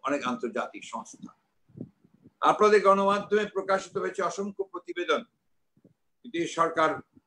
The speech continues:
ক্ষমতায় টিকে থাকার জন্য সবকিছুকেই উপেক্ষা করছে, অবহেলা করছে, কারণ তার তো সে সামর্থ্যই নেই এগুলোকে আপনার সমাধান করার জন্য।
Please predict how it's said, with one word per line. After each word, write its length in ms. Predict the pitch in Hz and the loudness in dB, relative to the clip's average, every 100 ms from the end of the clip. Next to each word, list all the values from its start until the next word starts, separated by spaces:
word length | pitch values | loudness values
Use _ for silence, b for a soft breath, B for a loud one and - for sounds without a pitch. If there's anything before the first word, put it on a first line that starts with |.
| _ | _
ক্ষমতায় 520 | - 160 165 151 143 | -6 -4 2 2 2
টিকে 200 | 160 139 | -2 -4
থাকার 340 | 139 139 135 123 | -2 0 0 0
জন্য 360 | 139 131 120 - - _ _ | -2 0 -4 -6 -20 _ _
সবকিছুকেই 920 | - 170 - 156 156 139 139 127 - _ _ - | 2 2 2 -8 -6 -4 -2 -2 -4 _ _ -10
উপেক্ষা 480 | 143 196 - 196 185 | 2 2 4 4 4
করছে, 480 | 190 - 185 - - | 2 2 -2 -2 -4
অবহেলা 340 | 139 160 170 | 4 6 6
করছে, 380 | 165 156 - 147 143 - _ | 4 -2 -4 -4 -4 -12 _
কারণ 140 | 196 | 0
তার 120 | 208 220 | 2 0
তো 80 | 240 | 0
সে 160 | 233 226 | -2 -2
সামর্থ্যই 560 | - 165 190 - 233 | -2 -2 -2 0 2
নেই 180 | 226 185 | 2 0
এগুলোকে 260 | 151 151 139 | -4 -4 -4
আপনার 220 | 120 127 | -6 -10
সমাধান 360 | 120 117 104 | -8 -8 -8
করার 220 | 98 - - _ | -14 -18 -18 _
জন্য। 180 | _ | _